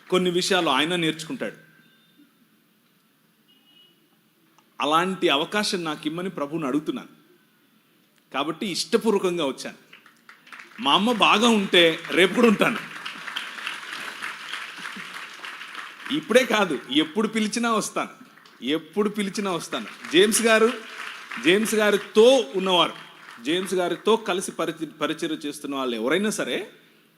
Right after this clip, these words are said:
నా నంబర్ జేమ్స్ గారు ఇస్తారు, తీసుకొని just కాల్ చేయండి. నేను రాకపోతే అడగండి,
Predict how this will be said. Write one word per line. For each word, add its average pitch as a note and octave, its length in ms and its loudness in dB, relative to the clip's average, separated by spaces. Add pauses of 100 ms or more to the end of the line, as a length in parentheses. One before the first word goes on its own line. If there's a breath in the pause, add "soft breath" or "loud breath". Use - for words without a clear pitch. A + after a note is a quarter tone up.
నా C#3+ 120 -2
నంబర్ F3+ 340 0
జేమ్స్ F#3 240 -2
గారు F3+ 160 0
ఇస్తారు, D3+ 540 -4
తీసుకొని G3+ 340 -8
just E3+ 280 -6
కాల్ F3 400 -6
చేయండి. E3+ 540 -2
నేను D#3 220 -8
రాకపోతే G3 440 -4
అడగండి, E3 320 -2